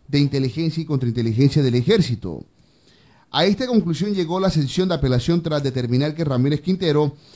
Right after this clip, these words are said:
ha desatendido también e incumplido de forma sistemática los requerimientos de la jed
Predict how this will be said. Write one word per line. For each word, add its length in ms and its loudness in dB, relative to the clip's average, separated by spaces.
ha 420 0
desatendido 760 0
también 480 0
e 120 0
incumplido 600 2
de 140 0
forma 300 -2
sistemática 800 -4
los 120 0
requerimientos 600 -2
de 80 2
la 120 2
jed 260 -2